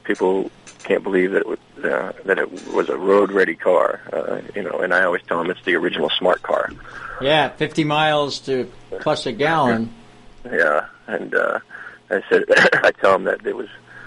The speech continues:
Speaker 1: uh, folks get, when they stop at that, I tell them it was, you know, uh, uh,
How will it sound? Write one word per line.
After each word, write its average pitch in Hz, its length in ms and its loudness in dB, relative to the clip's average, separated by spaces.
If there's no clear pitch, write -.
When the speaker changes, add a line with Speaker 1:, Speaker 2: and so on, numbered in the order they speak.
Speaker 1:
uh, - 140 -4
folks 92 240 2
get, - 160 0
when - 140 -4
they 90 100 -2
stop 92 320 4
at - 60 -12
that, 92 180 0
I 92 60 0
tell 90 200 -4
them 95 140 -2
it 104 80 0
was, 92 140 -2
you 101 140 0
know, 90 240 -2
uh, - 300 -6
uh, - 460 -4